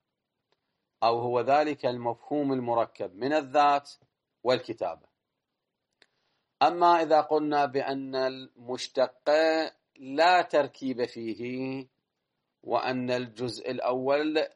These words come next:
وهو الذات ليس مأخوذاً في مفهوم المشتق، فماذا بقي في المشتق؟ المبدأ فقط، يعني الكتابة فقط.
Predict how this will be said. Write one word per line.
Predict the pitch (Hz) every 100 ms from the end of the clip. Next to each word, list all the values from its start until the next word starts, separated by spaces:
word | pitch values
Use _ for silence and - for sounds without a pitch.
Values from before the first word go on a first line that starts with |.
| _ -
وهو | 120 117 120 123
الذات | 107 - 135 147 151 151 - 127
ليس | 123 120 117 160
مأخوذاً | 165 165 - 147 147 135 131
في | - 131 127
مفهوم | 123 120 - 131 127 120 120 113 - _ _ _ _ _
المشتق، | 117 120 - 120 110 - - _ _ _ _ _ _ _ _
فماذا | 113 131 160 160 156
بقي | 147 - 143
في | 143
المشتق؟ | 135 135 - 135 127 - _ _ _ _ _ _ -
المبدأ | 107 98 113 120 117 -
فقط، | - 127 110 - _ _ _ _ _ _
يعني | 95 98 107 113
الكتابة | 110 110 - 131 135 139 139 _ _ _ _ _
فقط. | 120 117 98 -